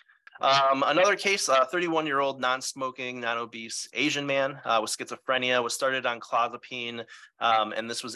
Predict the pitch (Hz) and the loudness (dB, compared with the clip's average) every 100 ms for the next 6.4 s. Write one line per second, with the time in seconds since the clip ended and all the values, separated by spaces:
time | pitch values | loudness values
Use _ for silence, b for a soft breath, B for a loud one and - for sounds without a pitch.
0 | - 120 123 120 110 - 127 120 117 135 | 0 2 4 2 -2 -4 -2 -4 -2 -2
1 | 113 117 113 110 113 104 107 113 113 110 | 0 0 0 -4 -6 -6 2 2 4 -2
2 | 104 107 - 110 107 123 110 110 104 101 | -4 -8 0 2 2 0 -2 -2 -4 -6
3 | - 143 143 156 143 123 117 113 110 107 | -4 -4 -4 -6 -8 -10 -12 -10 0 2
4 | 110 - 104 104 110 98 92 107 - 113 | 2 0 -4 -4 -10 -12 -2 -2 -2 -6
5 | 107 - 117 113 117 123 - 127 127 127 | -6 -6 -2 0 0 -2 -2 0 0 0
6 | 127 127 156 | -2 -2 -6